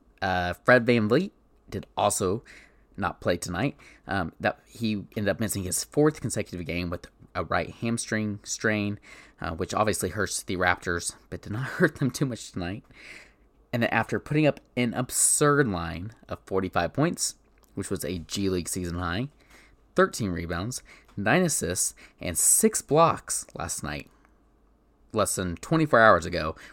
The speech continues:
with the Oklahoma City Blue, Justin Patton was brought back up by the Thunder tonight before the game,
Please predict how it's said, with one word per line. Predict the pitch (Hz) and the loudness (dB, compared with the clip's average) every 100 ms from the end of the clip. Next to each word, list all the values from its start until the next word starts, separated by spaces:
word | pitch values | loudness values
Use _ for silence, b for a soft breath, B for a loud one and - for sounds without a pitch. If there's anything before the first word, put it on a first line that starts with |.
| B | B
with | - | -6
the | 85 85 - | -6 -6 -6
Oklahoma | 120 127 110 | -2 -2 -2
City | - 101 | -2 -6
Blue, | 82 90 85 78 _ b b b - | -4 -4 -4 -6 _ b b b 2
Justin | 143 143 | 4 2
Patton | - 131 160 - 90 | -2 -2 -2 -2 -4
was | 85 | 0
brought | 98 95 | 0 2
back | 90 - | 0 -2
up | 82 - | -4 -4
by | 92 | -6
the | 80 | -4
Thunder | - 123 | -4 -4
tonight | 147 92 78 - - | -4 -6 -6 -8 -8
before | 98 - 92 | -8 -2 -2
the | 82 | -2
game, | 82 95 | -6 -6